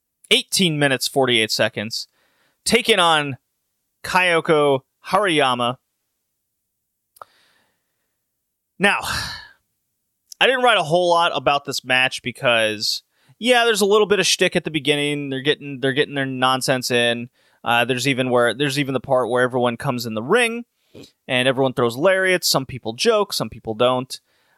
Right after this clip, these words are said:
Uh, there, then they delve into a very good match where Yoneyama's really getting her running knee strikes down back and forth. Hariyama's throwing lariats, very similar to how Suba-, Tsubasa Kuragaki works.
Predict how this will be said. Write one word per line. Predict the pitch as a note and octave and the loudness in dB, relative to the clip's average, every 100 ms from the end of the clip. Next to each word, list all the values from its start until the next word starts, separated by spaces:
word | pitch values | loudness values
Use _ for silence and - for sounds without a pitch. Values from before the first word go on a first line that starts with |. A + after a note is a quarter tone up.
| _ _ | _ _
Uh, | A#2 G#2+ G#2 G2 G2 - _ - | -2 0 0 0 -4 -10 _ -20
there, | C3 C#3+ B2+ B2 A2+ | -2 2 2 2 0
then | C3 D3+ | 0 0
they | D3 C#3 C3 | 2 2 2
delve | D3+ C#3+ B2+ | 0 0 0
into | C3 B2+ - C3+ A#2+ A2+ - | -2 -2 -2 0 2 0 -4
a | |
very | A#2 C#3+ D#3+ | 0 0 2
good | C#3 B2 | -2 0
match | C3 B2+ B2+ - | 0 2 -2 -6
where | A#2 | -6
Yoneyama's | A#2+ A#2+ A#2 A#2 A2+ A2 A2+ - | -4 -2 0 0 0 -6 -6 -6
really | B2+ C#3+ C#3 | -2 0 0
getting | B2+ - C3+ | 0 -4 -8
her | B2 A#2 | -4 -4
running | A2 C#3+ C3+ B2 | -2 -2 -2 -2
knee | C3+ D3 | -4 -2
strikes | - D#3+ C#3 C3+ | 0 2 0 -2
down | C3 C3+ C3 C3 C3 | -2 0 2 0 0
back | A#2 - | -2 -4
and | A2+ | -14
forth. | - C4 A#3+ A#3 - _ _ _ | -2 0 2 0 -6 _ _ _
Hariyama's | D#3 C3+ B2+ B2+ B2 A#2+ | -2 0 0 0 0 -4
throwing | - B2+ A#2+ | -2 -2 2
lariats, | E3 E3+ E3+ | 2 2 -2
very | - E4 A3+ | 0 2 2
similar | - D#3+ C3+ C3+ | 2 0 0 -2
to | - C#3 B2 A2+ - | -2 -2 -2 -4 -4
how | C3+ A#2+ | -2 -2
Suba-, | - A#2 C3+ | -4 -2 -2
Tsubasa | - C#3 C3 B2+ C3 | -2 -2 0 0 -4
Kuragaki | - A#2 B2 B2+ - | -6 -2 0 0 -2
works. | A#2+ B2 A#2+ - - | -2 0 0 -4 -8